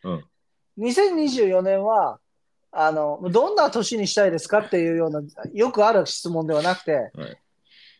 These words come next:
Speaker 2: どれぐらいの頻度でポッドキャストやりたいなと思ってるんですか？
Speaker 1: <laughs> いや、そこはちょっと。
Speaker 2: あの、これリスナー、リスナーは聞きたいと思うんですよ、これ。
Speaker 1: そこはちょっと何も約束できないですよ。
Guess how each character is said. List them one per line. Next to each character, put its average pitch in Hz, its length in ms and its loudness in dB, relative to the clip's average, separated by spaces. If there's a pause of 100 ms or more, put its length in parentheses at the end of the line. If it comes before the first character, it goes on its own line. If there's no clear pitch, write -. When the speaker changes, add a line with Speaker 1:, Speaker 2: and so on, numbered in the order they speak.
Speaker 2:
ど 208 320 0
れ 381 180 4
ぐ 403 100 4
ら 440 160 4
い 427 120 0
の 370 60 2
頻 415 260 0
度 339 100 2
で 196 80 2
ポ 180 140 -2
ッ - 60 -6
ド 240 80 -6
キ - 100 -8
ャ - 100 -2
ス - 120 -2
ト - 80 8
や 170 60 4
り 170 100 0
た 185 120 4
い 156 40 -4
な 139 80 -2
と 127 120 -8
思 147 120 -6
っ - 20 -8
て 494 80 4
る 494 60 2
ん - 20 -4
で - 60 -10
す 571 60 2
か？ - 440 -4
Speaker 1:
<laughs> - 360 -20
い - 60 -18
や、 85 80 -16
そ - 200 -16
こ 123 60 -8
は - 20 -18
ち - 20 -18
ょ - 40 -20
っ - 40 -20
と。 196 60 4
Speaker 2:
あ 196 60 6
の、 196 100 2
こ 226 80 4
れ 214 100 0
リ 262 140 2
ス 415 260 0
ナ 415 200 2
ー、 - 40 -8 (300)
リ 208 140 0
ス 392 180 -6
ナ 440 100 2
ー 415 60 2
は 415 60 2
聞 - 40 -10
き - 300 -16
た 466 140 4
い 427 80 2
と 427 120 0
思 392 80 -4
う 359 60 -6
ん - 20 -2
で 170 40 -8
す - 100 -10
よ、 117 60 -8
こ 113 100 -10
れ。 101 80 -12
Speaker 1:
そ - 200 -10
こ - 180 0
は 226 140 4
ち 233 120 -12
ょ - 20 -10
っ - 40 -16
と 98 120 -6
何 87 300 -6
も 95 100 -4
約 85 260 -6
束 85 180 -20
で 76 120 -12
き 78 80 -18
な 85 60 -10
い 73 40 -12
で 71 80 -12
す - 160 -20
よ。 - 100 -20